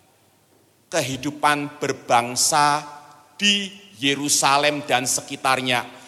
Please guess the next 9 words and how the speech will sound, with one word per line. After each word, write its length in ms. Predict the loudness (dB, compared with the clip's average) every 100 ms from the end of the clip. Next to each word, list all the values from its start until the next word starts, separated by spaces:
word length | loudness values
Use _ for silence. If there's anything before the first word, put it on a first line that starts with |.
| -20 -6
tidak 400 | -6 0 -2 0
seperti 640 | -4 -4 -6 -6 -4 -2
yang 240 | -2 -6
diharapkannya. 1040 | -10 -10 -4 -2 0 -2 -4 -8 -6 -8 -14 -18 _ _ _ _ _ _ -2
Yang 240 | 0 0 -2
kaya 640 | 0 2 4 6 8 6 2 -14 -18 -20 -20 -20 -20 _ -6
memberikan 720 | -2 -2 -2 -4 0 0 0 -4 -10
hutang 560 | -10 -4 2 2 2 -4
dengan 320 | 0 0